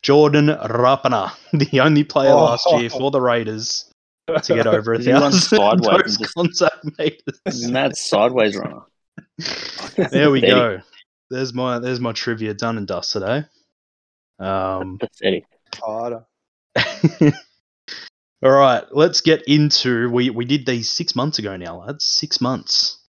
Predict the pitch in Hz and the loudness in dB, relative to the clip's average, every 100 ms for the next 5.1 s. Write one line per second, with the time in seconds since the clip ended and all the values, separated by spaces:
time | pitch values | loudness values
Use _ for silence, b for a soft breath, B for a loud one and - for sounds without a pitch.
0 | - 117 110 - 110 104 98 92 - 98 | -2 0 0 0 2 2 2 0 -6 -4
1 | 101 95 95 98 104 - B B _ _ | 0 2 2 0 -2 -6 B B _ _
2 | _ - 147 147 - 139 127 127 127 139 | _ -2 2 2 4 4 4 2 2 2
3 | - 131 139 - 147 170 180 - - - | 2 0 -2 -2 -4 -2 0 -2 -2 -12
4 | _ - - 107 110 113 110 110 107 110 | _ -20 -10 -4 -2 0 0 -2 -4 -8
5 | 107 | -12